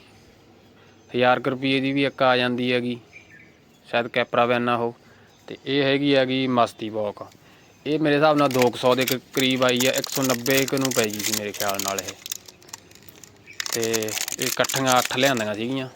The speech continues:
ਪੰਦਰਾਂ ਸੌ ਵੀਹ ਖਨੀ ਪੱਚੀ ਰੁਪਏ ਦੀਆਂ ਆਈਆਂ ਸੀਗੀਆਂ। ਤੇ ਝੋਟੀ ਡਰਾਈ ਕਰੀ ਆਪਾਂ, ਉਹਦੇ ਵੀ ਭਰੀਆਂ, ਤੇ ਉਹਦੀ ਵੀਡੀਓ ਆਪਾਂ ਤੁਹਾਡੇ ਨਾਲ ਨਹੀਂ ਸਾਂਝੀ ਕਰ ਸਕੇ।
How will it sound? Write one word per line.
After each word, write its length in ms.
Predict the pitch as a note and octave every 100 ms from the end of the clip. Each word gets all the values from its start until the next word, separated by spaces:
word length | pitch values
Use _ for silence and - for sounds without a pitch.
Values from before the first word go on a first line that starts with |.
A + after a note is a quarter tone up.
| -
ਪੰਦਰਾਂ 320 | A#2+ A#2 B2
ਸੌ 140 | A#2 A#2
ਵੀਹ 220 | A#2+ C#3
ਖਨੀ 160 | C3 A#2+
ਪੱਚੀ 320 | A#2 B2 A#2+
ਰੁਪਏ 180 | A#2+ A#2
ਦੀਆਂ 140 | A#2
ਆਈਆਂ 220 | G#2+ G#2
ਸੀਗੀਆਂ। 300 | G2+ A#2+ C3 - - - - - - -
ਤੇ 80 | A#2 -
ਝੋਟੀ 300 | D3 - A#2+
ਡਰਾਈ 260 | A#2+ A#2+ A#2
ਕਰੀ 240 | B2 A#2+
ਆਪਾਂ, 240 | A#2+ A#2+
ਉਹਦੇ 180 | A#2 C#3
ਵੀ 60 | C3
ਭਰੀਆਂ, 360 | C#3 C3 A#2+ A#2 - - - - - _ - - - - - - - _
ਤੇ 80 | -
ਉਹਦੀ 180 | A#2+ C3
ਵੀਡੀਓ 300 | B2+ A#2 A#2
ਆਪਾਂ 160 | A2+ A2+
ਤੁਹਾਡੇ 180 | A2+
ਨਾਲ 120 | A2+ G#2
ਨਹੀਂ 160 | A2+
ਸਾਂਝੀ 260 | A#2+ A#2+ B2+
ਕਰ 180 | B2 A#2
ਸਕੇ। 300 | A#2 A#2